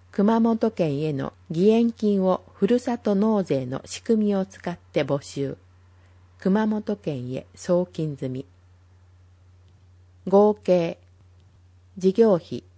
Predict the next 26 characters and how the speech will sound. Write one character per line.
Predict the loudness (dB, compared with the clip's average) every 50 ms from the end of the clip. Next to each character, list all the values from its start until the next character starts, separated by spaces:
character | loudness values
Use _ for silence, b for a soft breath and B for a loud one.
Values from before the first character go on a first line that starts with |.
| _ _ _ _ _ _ -2
二 | 0 0 2
十 | 2 4 2 4 2
二 | 2 0 0 0
億 | 0 0 -2 -4 -8 -8 -10 -10 _ _ _
二 | -2 -2
千 | 0 0 0 2 2 0
百 | -2 -6 -8 -8 -4 -4 -4 -4 0
四 | 0 2 2 2 0 0
十 | 0 -2 -2 -2 -2 -6
一 | -10 -10 -6 -4 -4 -2
万 | -2 -4 -4 -6 -6 -6 -6
円。 | -6 -6 -8 -10 -14 _ _ _ _ _ _ _ _ _ _ _ _ _ _ -4
充 | 2 4 4 4 4
当 | 2 0 0 0 0
額、 | 0 -4 -8 -8 _ -6 -6 -6 -8 _ _ _ _ _ _ _ _
三 | -8 -2 0 2 2 4 4 2
億 | 2 0 -2 -6 -6 -6 -6 -10 _
六 | 0 2 2 2 0 0
百 | 0 0 0 0 0
六 | 0 0 0 0 0 -2
十 | 0 0 2 2 2 4
四 | 4 2 2 2 0 0 -2
万 | -2 -2 -4 -6 -10 -12 _
二 | -8 -8 -8
千 | -4 -2 0 0 0 0 -2 -4 -4
円。 | -4 -4 -6 -8 -10